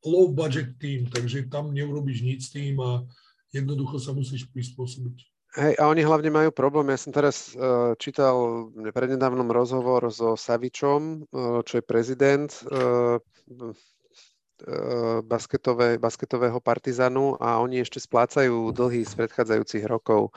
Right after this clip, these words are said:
Speaker 2: Eh, celkom ako enormné mi-, miliónové čiastky. Takže oni aj preto, aj napríklad kvôli tomuto vyzývali pred,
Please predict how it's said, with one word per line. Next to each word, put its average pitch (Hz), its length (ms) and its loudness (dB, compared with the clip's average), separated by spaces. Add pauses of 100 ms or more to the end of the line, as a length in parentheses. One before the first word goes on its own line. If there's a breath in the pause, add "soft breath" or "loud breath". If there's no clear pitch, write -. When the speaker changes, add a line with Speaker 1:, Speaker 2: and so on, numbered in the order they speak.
(540 loud breath)
Speaker 2:
Eh, 101 640 4 (480)
celkom 117 520 -2
ako 110 240 0
enormné 117 680 4 (140)
mi-, 120 300 -2
miliónové 131 560 2
čiastky. 123 680 0 (520 loud breath)
Takže 110 480 4
oni 131 280 2
aj 127 80 2
preto, 139 360 2
aj 127 200 4
napríklad 139 500 -2
kvôli 135 300 0
tomuto 135 440 -2 (400)
vyzývali 123 1000 0
pred, 120 280 4